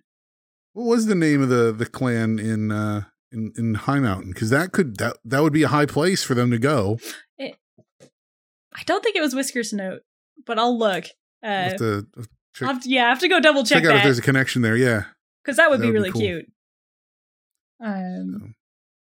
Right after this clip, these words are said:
Speaker 2: but yeah, so I don't wanna say we saved the best for last, 'cause it is also the last story, but I think, I don't know, this,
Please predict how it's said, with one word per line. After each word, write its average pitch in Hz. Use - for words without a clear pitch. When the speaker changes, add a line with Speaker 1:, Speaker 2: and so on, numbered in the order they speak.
Speaker 2:
but 208
yeah, 233
so 240
I 247
don't 330
wanna 349
say 349
we 311
saved 277
the 233
best 214
for 214
last, 190
'cause 226
it 247
is 277
also 254
the 208
last 196
story, 170
but 180
I 214
think, 392
I -
don't 302
know, 220
this, 247